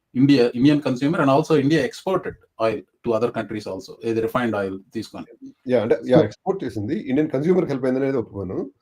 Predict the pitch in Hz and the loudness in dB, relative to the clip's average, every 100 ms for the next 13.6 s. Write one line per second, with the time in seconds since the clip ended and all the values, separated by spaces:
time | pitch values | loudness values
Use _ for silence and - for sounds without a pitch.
0 | - 220 202 165 160 143 - 139 143 131 | 4 6 8 6 4 -8 -8 4 4 4
1 | - - - 127 147 180 185 180 165 165 | -4 -8 -8 4 4 4 4 6 6 8
2 | 175 160 151 123 110 104 127 - 107 110 | 8 6 4 0 -2 -2 -4 -4 -6 -6
3 | - - - 151 175 160 165 156 156 156 | -12 -16 -4 2 2 4 2 2 4 4
4 | 156 220 - 147 196 - _ _ _ - | 4 2 2 -2 -2 -6 _ _ _ -14
5 | 127 127 160 151 156 175 170 190 165 165 | -8 -2 -2 -2 -4 -2 2 6 6 4
6 | 160 147 147 139 131 147 190 127 135 156 | 2 0 -2 0 -2 -2 -2 -2 -2 -2
7 | 156 143 - 113 139 143 - 117 160 156 | -2 -6 -2 0 0 -2 -6 -6 0 2
8 | 143 131 196 226 - 127 147 110 - - | 2 0 2 2 2 -4 0 -2 -4 -20
9 | _ _ 120 139 180 165 147 147 160 127 | _ _ 0 4 6 4 0 -2 -2 -2
10 | 127 143 151 131 123 110 123 151 160 123 | -2 2 2 2 -2 0 2 2 2 0
11 | 123 123 131 117 110 98 110 127 131 - | 0 -2 -2 -2 -4 -4 -2 -2 -4 -2
12 | 117 120 127 151 123 110 101 - _ - | 0 0 -2 -4 -4 -4 -4 -8 _ -14
13 | 117 139 127 123 120 127 | -4 -2 -2 -2 -2 -4